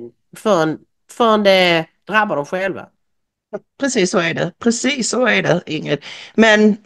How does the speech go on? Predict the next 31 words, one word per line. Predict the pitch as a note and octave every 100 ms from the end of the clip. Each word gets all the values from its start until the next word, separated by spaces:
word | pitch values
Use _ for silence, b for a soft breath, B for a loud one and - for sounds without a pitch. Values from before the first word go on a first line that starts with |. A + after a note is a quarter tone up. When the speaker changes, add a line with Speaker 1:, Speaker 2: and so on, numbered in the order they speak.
| _ _
Speaker 2:
tack | G#3 -
och | G3+
lov, | G#3+ D#3+
höll | F#3+
jag | E3+
på |
att | -
säga, | G3 D#3
det |
är | E3+
ju | E3+
jättehemskt, | F#3 F#3 D3+ D#3 F3+ - -
men, | E3+ E3+ F3 B B B B B _
eh, | - D#2 C#3+ - - E3 -
ja, | F3+ - -
eftersom | F3+ F3 F3+
det | F3+
funkar | G3+ G#3 G3+ E3
så, | G#3 E3+
så | F3
är | E3+
det |
bra. | F3 D#3 D3+ -
Så | - A#3
är | A#3 D#3+
vi | G3
snart | - C#4 D#3+ -
där | F3+ A2+ D#3 -
att | E3 -
det | E3+
finns | E3+ E3+ D#3+